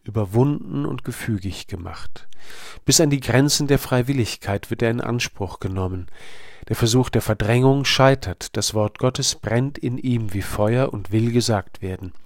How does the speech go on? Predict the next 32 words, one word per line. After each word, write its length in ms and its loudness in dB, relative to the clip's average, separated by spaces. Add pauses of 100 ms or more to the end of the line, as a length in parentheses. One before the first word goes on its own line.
(420)
Auch 160 2
um 120 0
den 200 0
Preis, 500 2 (400)
dass 160 -4
er 100 0
für 140 -2
jene, 400 4
die 200 -6
gerade 360 -2
noch 200 -2
seine 280 -4
Freunde 500 -2
waren, 380 -2 (360)
zum 360 0
Witz 540 2
und 100 -4
zur 240 -2
Plage 520 -4
wird. 420 -12 (540)
Sie 180 -10
wollen 180 2
ihn 140 -2
ausrotten 760 2 (420)
oder 200 4
ihrerseits 760 0
betören 720 -2
und 160 -10
gefügig 560 -8
machen. 340 -4 (680)
Sein 260 -4
Leben 380 4